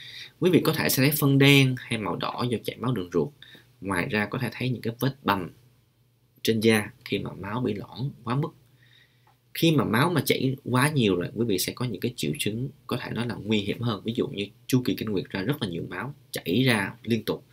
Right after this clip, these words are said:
nước tiểu màu đỏ, xuất huyết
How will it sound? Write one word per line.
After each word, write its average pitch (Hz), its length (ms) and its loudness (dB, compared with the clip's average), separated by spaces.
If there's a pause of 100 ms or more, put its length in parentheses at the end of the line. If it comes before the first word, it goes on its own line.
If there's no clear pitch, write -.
(760)
nước 143 200 2
tiểu - 180 0
màu 98 140 0
đỏ, - 500 -6 (540)
xuất - 240 0
huyết 190 280 0